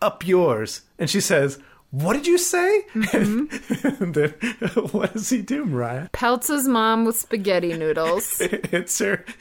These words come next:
Speaker 1: in the face. <laughs>
Speaker 2: And she takes it, too.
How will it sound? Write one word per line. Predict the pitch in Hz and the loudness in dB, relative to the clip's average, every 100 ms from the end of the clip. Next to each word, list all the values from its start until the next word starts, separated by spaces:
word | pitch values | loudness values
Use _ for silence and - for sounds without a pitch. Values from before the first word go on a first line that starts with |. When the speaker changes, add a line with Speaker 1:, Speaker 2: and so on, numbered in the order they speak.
| 240 185 | -8 -2
Speaker 1:
in | 160 170 | -2 0
the | 175 | -2
face. | - - - 151 170 127 127 - - | -4 -10 -2 -2 0 0 -2 -4 -6
<laughs> | - - - - - - - - - - - - - - - _ | -10 -10 -20 -18 -12 -8 -6 -8 -6 -6 -6 -12 -14 -12 -12 _
Speaker 2:
And | 254 | 0
she | - 330 | 2 0
takes | 311 - 226 302 - | 0 0 0 0 0
it, | 196 139 | 2 2
too. | 277 262 240 233 | -2 2 4 6